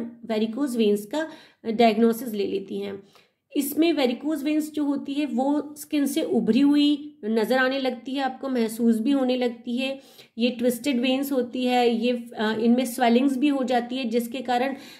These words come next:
अ, जो वेन्स होती है, उम, वो फूली हुई दिखने लगती है, उनका जो शेप है वो बिगड़ जाता है, डिस्टॉर्टेड हो जाता है। And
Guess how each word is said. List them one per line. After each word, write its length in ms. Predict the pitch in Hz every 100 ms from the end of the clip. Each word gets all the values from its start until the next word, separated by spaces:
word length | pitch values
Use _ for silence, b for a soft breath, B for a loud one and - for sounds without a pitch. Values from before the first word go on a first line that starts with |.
| B
अ, 160 | 208 208
जो 280 | 208 - 254
वेन्स 380 | 233 247 277
होती 320 | 285 254 254 262
है, 160 | 269
उम, 360 | 277 - 240 226
वो 340 | 233 233 247
फूली 380 | 240 254 262 277
हुई 180 | 285 302
दिखने 300 | 240 - 254
लगती 380 | 233 226 - 254
है, 60 |
उनका 460 | 269 247 247 254 254 B -
जो 80 | 277
शेप 400 | - 269 285 285
है 240 | 247 202 B B 220
वो 80 |
बिगड़ 340 | 214 233 233 269
जाता 320 | 254 233 240
है, 80 | 254
डिस्टॉर्टेड 640 | 233 233 240 214 208 247
हो 120 | 262
जाता 320 | 226 226 226 226
है। 460 | 240 254 - - 226
And 280 | 220 220